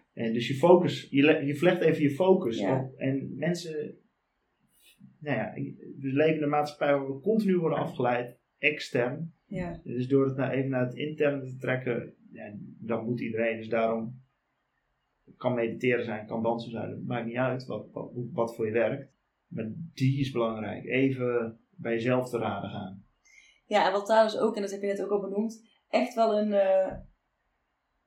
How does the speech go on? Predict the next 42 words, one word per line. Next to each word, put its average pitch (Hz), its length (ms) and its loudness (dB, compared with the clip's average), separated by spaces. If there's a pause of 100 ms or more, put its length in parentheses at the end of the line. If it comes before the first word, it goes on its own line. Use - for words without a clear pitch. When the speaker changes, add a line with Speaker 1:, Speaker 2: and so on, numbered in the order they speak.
(200)
Speaker 2:
een 196 420 -2 (920)
key 285 220 12
factor 277 520 4
in 247 60 4
is, 285 100 4
is - 180 -4
echt 247 220 0
in 220 120 0
het - 320 -8 (240)
nu. 196 560 10 (800)
Dit 233 340 0
moment 190 440 4
nu. 180 480 2 (260)
Want 185 140 -10
we 202 60 -4
zijn 214 200 6
natuurlijk, 214 440 -4 (180)
we 202 120 -6
worden 220 280 2
zo 262 300 8
verleid 208 640 4
om 190 340 -4 (460)
continu 262 360 10
na 214 180 8
te 214 100 -4
denken 190 320 0
over 175 680 0
en 185 140 -4
bezig 214 220 4
zijn 185 240 2
met 180 340 2
de 180 180 -6
toekomst 190 580 -4
en 180 180 -2
met 175 200 0
wat 185 160 -2
er - 60 -4
allemaal 180 220 -4
gaat - 100 -12
komen. - 380 0
Of 294 260 6
juist 196 520 2